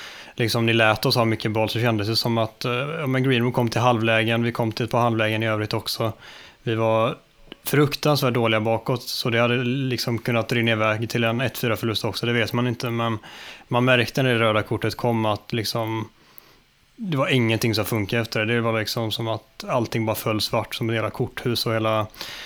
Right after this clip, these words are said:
laget glömde av att man spelar fotboll, och alla tänkte att nej, vi, vi tjänar inga pengar på det här, vi är inte stora stjärnor, vi kan gå runt och liksom loja på planen i,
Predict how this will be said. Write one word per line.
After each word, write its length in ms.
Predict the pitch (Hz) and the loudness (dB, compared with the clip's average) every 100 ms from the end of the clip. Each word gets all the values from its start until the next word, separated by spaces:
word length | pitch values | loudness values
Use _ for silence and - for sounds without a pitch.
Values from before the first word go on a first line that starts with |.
| - - | -16 -4
laget 320 | 147 127 123 | 2 4 4
glömde 240 | 123 123 117 | 4 4 4
av 60 | |
att 60 | 107 | 4
man 100 | 107 | 2
spelar 180 | - 107 | 2 0
fotboll, 440 | 113 104 - 117 | 0 -6 -2 0
och 240 | 113 110 110 117 143 190 - | 2 0 -2 -6 -8 -10 -6
alla 360 | 151 110 107 107 | -2 2 2 2
tänkte 340 | 117 104 120 | 0 -2 -2
att 80 | 113 | -2
nej, 160 | 117 | -2
vi, 340 | 117 117 117 123 - - - - - | -2 -4 -4 -8 -12 -20 -16 -12 -6
vi 180 | 165 120 | 0 2
tjänar 240 | 131 135 | 4 4
inga 160 | 131 110 | 4 2
pengar 360 | - 113 113 | 2 0 0
på 140 | 104 117 | 0 0
det 100 | 107 | 2
här, 100 | 113 | 2
vi 100 | 113 | 2
är 40 | |
inte 160 | 120 - | 0 0
stora 320 | - 113 110 | 0 2 2
stjärnor, 360 | - 117 107 107 | 2 2 2 0
vi 120 | 113 | 0
kan 220 | 127 120 | 0 0
gå 120 | 120 | 2
runt 220 | 113 104 | 0 -2
och 100 | 117 | -2
liksom 320 | 107 98 113 110 | -4 -2 -2 -2
loja 400 | 113 113 110 107 | 0 0 0 0
på 100 | 110 | -2
planen 440 | 120 113 113 120 | 0 2 2 2
i, 160 | 117 | 2